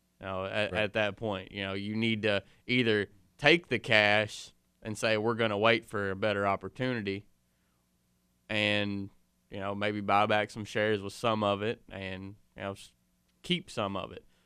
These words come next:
Speaker 1: Uh, that's where, that's where the capital markets come into play, because eventually that, you know, that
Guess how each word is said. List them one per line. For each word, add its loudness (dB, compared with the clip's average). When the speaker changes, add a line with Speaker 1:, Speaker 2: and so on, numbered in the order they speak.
Speaker 1:
Uh, 0
that's 6
where, 2
that's -2
where 2
the -2
capital 4
markets 0
come 0
into -4
play, -4
because -4
eventually -2
that, 2
you -4
know, -4
that -2